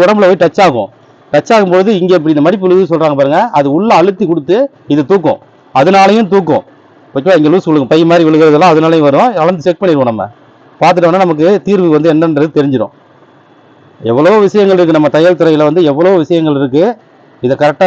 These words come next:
இழுத்து பிடிச்சி சரியா அளந்து பார்த்தோம்னா இந்த முனை கையிலிருந்து ஆறு இன்ச்சு வருது. இந்த கைக்கு மட்டும் ஆறு இன்ச்சு வந்திருக்கு இந்த இடத்துல மட்டும். அப்படியே இதையும் பிடிச்சிட்டேன். ஏன்னா டைட்டா தான் வச்சு, வச்சு பார்க்கணும். ரொம்ப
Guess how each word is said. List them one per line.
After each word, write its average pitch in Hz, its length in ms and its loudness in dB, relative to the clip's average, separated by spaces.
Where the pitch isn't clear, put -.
இழுத்து 151 240 -4
பிடிச்சி 147 280 -4
சரியா 151 260 0
அளந்து 139 260 -2
பார்த்தோம்னா 135 400 0
இந்த 139 160 -4
முனை 139 140 -2
கையிலிருந்து 143 500 -2
ஆறு 185 160 4
இன்ச்சு 185 220 -2
வருது. 143 280 0
இந்த 127 200 0
கைக்கு 170 280 0
மட்டும் 147 280 0
ஆறு 165 140 2
இன்ச்சு 170 180 -2
வந்திருக்கு 143 320 0
இந்த 135 120 0
இடத்துல 151 240 -2
மட்டும். 143 260 0
அப்படியே 147 220 -2
இதையும் 147 180 -2
பிடிச்சிட்டேன். 139 380 -2
ஏன்னா 151 220 0
டைட்டா 170 240 2
தான் 170 140 2
வச்சு, 139 140 -2
வச்சு 135 160 -8
பார்க்கணும். 135 300 0
ரொம்ப 147 140 -2